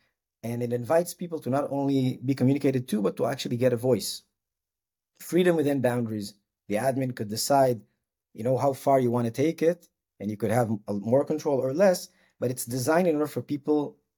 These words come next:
to communicate in a two-stream communication kind of way. Based on that, it means that we're using, you know, the same platform, like in social media, in order to do company announcements, but also to generate peer-to-peer content or feedback.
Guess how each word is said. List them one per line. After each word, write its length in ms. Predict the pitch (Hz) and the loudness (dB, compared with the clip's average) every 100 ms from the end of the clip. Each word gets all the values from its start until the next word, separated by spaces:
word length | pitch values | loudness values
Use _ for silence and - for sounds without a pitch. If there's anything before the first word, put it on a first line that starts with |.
| - | -12
to 160 | - 123 | -6 -2
communicate 540 | 131 156 170 170 127 | 2 4 4 2 2
in 100 | 123 | 0
a 60 | 113 | -4
two-stream 640 | - 170 - - 139 131 | -4 -6 -4 0 2 2
communication 720 | 120 113 104 113 104 92 95 _ | 2 2 2 0 0 -6 -10 _
kind 180 | - 107 | -2 0
of 60 | 104 | 2
way. 260 | 98 - _ _ _ _ | 0 -2 _ _ _ _
Based 360 | 143 180 180 - | 4 4 4 0
on 140 | 135 | 0
that, 400 | 202 277 233 - _ _ - | 2 2 2 -2 _ _ -6
it 40 | |
means 160 | 180 175 | -2 0
that 120 | 165 | 2
we're 100 | 165 | 2
using, 520 | 170 190 160 151 147 - | 2 2 2 2 -2 -4
you 120 | 139 | -2
know, 80 | 151 | 0
the 80 | 131 | 0
same 200 | 170 170 | 0 0
platform, 640 | 175 196 - 113 110 131 _ _ | 0 -2 -2 -4 -4 -6 _ _
like 220 | 147 143 | -4 -2
in 60 | 156 | -2
social 300 | - 170 131 | 0 0 2
media, 320 | 107 101 101 - _ - | 2 2 -2 -6 _ -6
in 160 | 131 143 | 0 2
order 120 | 143 | 2
to 200 | 135 120 | -2 -4
do 100 | 131 | -2
company 460 | 143 143 139 113 | 0 0 2 0
announcements, 640 | 107 107 117 - 196 202 - _ - | 0 -2 -2 0 0 -2 -8 _ -10
but 120 | 113 | 0
also 400 | 123 151 151 202 | 4 4 2 0
to 120 | 202 120 | 0 0
generate 440 | 113 135 131 123 | 2 2 0 -2
peer-to-peer 500 | 143 135 127 143 139 | -2 -2 -2 -2 -2
content 420 | - 208 202 104 | 0 -2 -2 -4
or 160 | - 151 | 2 2
feedback. 640 | - 104 98 90 - - | 0 -4 -4 -6 -8 -16